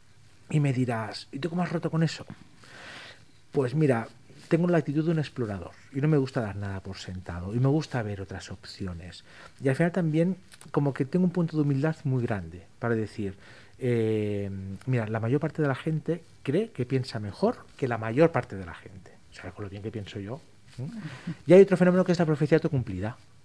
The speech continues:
¿sí? Si yo pienso que va a venir mal la entrevista que vamos a hacer, cosa que no, o sea, es imposible porque ya nos conocemos, ¿no? Pues,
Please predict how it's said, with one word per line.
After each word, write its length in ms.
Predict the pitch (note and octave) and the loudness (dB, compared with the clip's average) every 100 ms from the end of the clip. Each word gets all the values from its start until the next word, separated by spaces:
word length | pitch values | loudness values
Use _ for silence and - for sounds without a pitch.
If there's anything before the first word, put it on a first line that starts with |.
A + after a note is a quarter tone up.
| - - - | -20 -20 -20
¿sí? 260 | - C3+ A3 - - - - | 0 0 0 -12 -20 -20 -6
Si 140 | C3 | 4
yo 60 | C#3 | 6
pienso 220 | F3 C#3 | 6 4
que 60 | |
va 60 | A#2+ | 0
a 20 | |
venir 220 | A2+ A#2+ A2+ | 0 -2 0
mal 300 | B2+ A#2+ A2 | 0 0 0
la 80 | A2+ | -2
entrevista 520 | G2 G2 A2+ B2+ G#2+ | -2 0 0 0 -2
que 80 | G2 | -2
vamos 200 | G2+ F#2+ | -6 -8
a 60 | |
hacer, 280 | F#2 D3 F3 | 0 2 2
cosa 260 | - - F2+ | -2 -12 -8
que 120 | F#2+ | -8
no, 200 | F2+ F2 | -6 -8
o 120 | F#2 | -8
sea, 180 | - G#2+ | -4 -2
es 100 | G2+ | -2
imposible 580 | A2 F#2+ - - C#3+ A2+ | -4 -6 0 4 4 4
porque 180 | - G2+ | -4 -10
ya 80 | G2 | -10
nos 140 | G2+ | -10
conocemos, 480 | A2 - D3 E3 F#3+ | -12 0 4 4 4
¿no? 160 | D3 G3+ | 4 6
Pues, 200 | E3 | 6